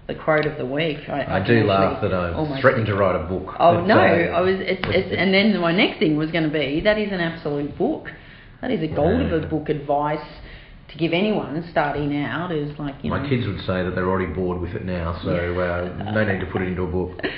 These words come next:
Speaker 1: No, my, um, I'm the same. My kids, you know, you give them advice and
Speaker 2: Mm.
Speaker 1: it's like, "Yeah, Mum, you got it." And you, I,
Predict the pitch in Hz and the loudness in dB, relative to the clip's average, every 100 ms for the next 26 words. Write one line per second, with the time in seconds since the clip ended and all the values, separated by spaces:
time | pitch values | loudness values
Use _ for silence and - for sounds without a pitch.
0 | - - 139 139 156 160 156 143 123 117 | -10 -6 -2 0 2 2 0 -2 -4 -6
1 | - - 151 139 - 131 135 139 139 143 | -8 -4 -2 -2 -2 -2 -2 -2 -4 -4
2 | 127 135 - 135 127 135 143 131 131 127 | -4 -6 -6 -6 -4 -4 -4 -4 -4 -6
3 | - 117 117 - - - 135 127 120 139 | -6 -8 -8 -12 -16 -10 -6 -6 -6 -8
4 | 120 - 131 127 127 - - - - 139 | -8 -6 -8 -6 -6 -6 -6 -6 -6 -4
5 | 139 143 - | -4 -6 -6